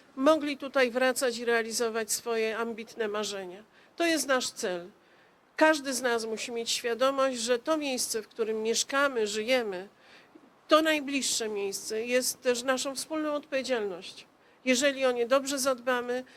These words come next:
jeżeli sprawimy, że będzie tutaj się dobrze żyło, to każdy z nas na tym skorzysta. To są właśnie, na tym polegają wybory samorządowe.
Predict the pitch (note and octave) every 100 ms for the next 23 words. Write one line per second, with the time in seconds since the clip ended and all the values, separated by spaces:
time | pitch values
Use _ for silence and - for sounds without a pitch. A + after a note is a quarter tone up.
0 | - B3 B3 C4 C4 B3 - C4 B3+ C4+
1 | B3+ B3 A#3 A#3 A#3+ A#3 A#3+ A#3+ A#3+ A3
2 | A#3+ B3 B3 A#3+ A#3 B3 B3 A#3 A#3 A#3
3 | A#3+ A3+ A3+ A#3 - - - - - B3
4 | A#3+ A#3+ A#3+ - D4 C#4+ C#4+ B3 A#3+ A#3
5 | A3+ A3 A#3 A3 A#3 G#3 G3+ - - _
6 | _ _ _ _ _ _ _ - - -
7 | - E4+ E4 D4 C#4+ B3+ C4+ C4 - B3+
8 | A#3+ B3+ C4 C4+ B3+ A#3+ A#3 A3+ A#3 A#3
9 | A3+ A3+ G#3+ A3 G#3+ A3 - - - B3
10 | A3+ A3+ A3+ G3+ F#3 D#3+